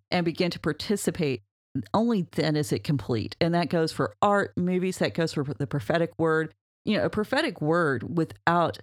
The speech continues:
an audience, without a recipient, it, it, it's just posturing, it's posing. It, it, there's, there's no life there.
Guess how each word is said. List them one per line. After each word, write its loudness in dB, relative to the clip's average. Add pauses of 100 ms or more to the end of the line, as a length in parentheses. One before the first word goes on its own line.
(300)
an 2 (160)
audience, 2
without 2
a 0
recipient, -2 (640)
it, -2
it, -2
it's -2 (440)
just 0
posturing, -2
it's -2
posing. 0
It, -6 (140)
it, 2
there's, 0
there's -2
no 2
life 0
there. -2